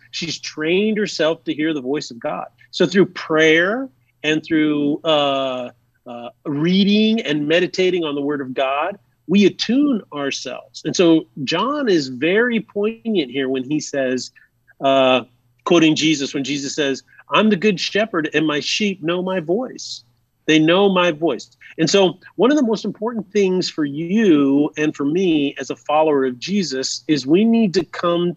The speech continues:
to a assurance that we know that we know him personally. We just don't know about him, but we know him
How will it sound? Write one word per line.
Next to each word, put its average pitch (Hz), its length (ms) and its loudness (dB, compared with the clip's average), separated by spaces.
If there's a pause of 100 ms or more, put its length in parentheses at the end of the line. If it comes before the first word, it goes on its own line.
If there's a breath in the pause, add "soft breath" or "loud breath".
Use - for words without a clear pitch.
(100)
to 143 460 2
a 143 420 0
assurance - 1120 -6 (640)
that 151 300 2
we 190 400 2
know 165 920 0 (300)
that 147 360 -4
we 151 540 -6 (420)
know 151 480 0
him 147 400 -4
personally. 127 600 -8
We 143 120 2
just 180 220 2
don't 185 200 2
know 190 180 4
about 175 460 0 (140)
him, 143 400 -8 (760)
but 156 200 -2
we 170 180 4
know 165 580 4
him 135 400 -4